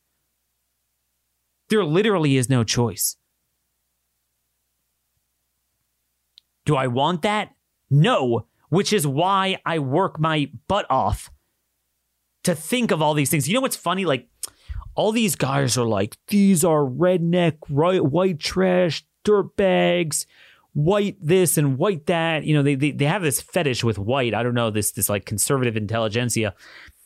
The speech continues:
And we're smart, serious conservatives in the mold of Reagan. And these guys are just like, they're animals. They're, they're, they're no different than B L M.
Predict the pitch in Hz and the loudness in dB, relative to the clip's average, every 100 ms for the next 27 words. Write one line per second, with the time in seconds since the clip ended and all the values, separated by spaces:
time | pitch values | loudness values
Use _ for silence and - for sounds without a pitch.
0 | - _ - 123 117 113 104 - - - | -20 _ -6 -2 0 -2 -4 -12 -20 -12
1 | 107 127 233 151 - 135 151 190 113 - | -2 0 2 0 -2 0 2 0 -2 -4
2 | - 202 165 117 - - 113 - 180 156 | 0 2 0 -2 -6 -8 -6 -2 0 0
3 | 123 113 101 - - _ _ 120 117 135 | 0 0 -2 -6 -12 _ _ -2 0 0
4 | 147 147 120 131 143 139 120 101 127 214 | 0 0 -2 -2 -2 -2 -6 -4 0 0
5 | - 147 120 107 127 - 139 - 117 95 | 0 -2 -2 -2 -4 -2 -4 -2 -4 -4
6 | - 196 156 165 147 123 117 160 151 117 | -2 0 0 0 -2 -2 -2 0 -2 -2
7 | - - 220 196 139 196 175 139 170 - | -12 -4 0 0 2 2 2 2 0 0
8 | 139 131 123 117 - _ 165 139 123 170 | -2 -2 -4 -6 -10 _ -2 0 2 0
9 | 135 | -2